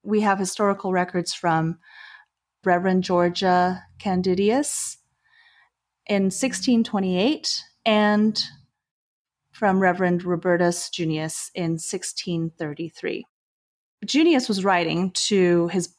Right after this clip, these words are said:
their, his boss, the Dutch East India Company, and the governor there. And he was saying that marriage wasn't as fixed as they thought it should be, right?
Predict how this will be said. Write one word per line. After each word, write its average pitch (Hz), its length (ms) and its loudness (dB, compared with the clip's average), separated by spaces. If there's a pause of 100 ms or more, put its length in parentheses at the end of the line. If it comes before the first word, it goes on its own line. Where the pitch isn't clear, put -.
their, 180 260 2
his 175 240 -2
boss, 170 600 -2 (120)
the 190 120 2
Dutch 175 320 0
East - 420 -4
India 170 320 -2
Company, - 600 -12 (760)
and 180 140 0
the 170 60 2
governor 156 420 0
there. 160 340 -2 (540)
And 170 400 0
he 226 220 0
was 214 180 2
saying 302 300 4
that 208 120 2
marriage 240 420 4
wasn't 196 280 2
as 175 220 0
fixed 220 260 -2
as 175 80 -6
they 175 140 0
thought 190 220 2
it - 100 -4
should 214 340 0
be, - 280 -6 (220)
right? 175 180 -6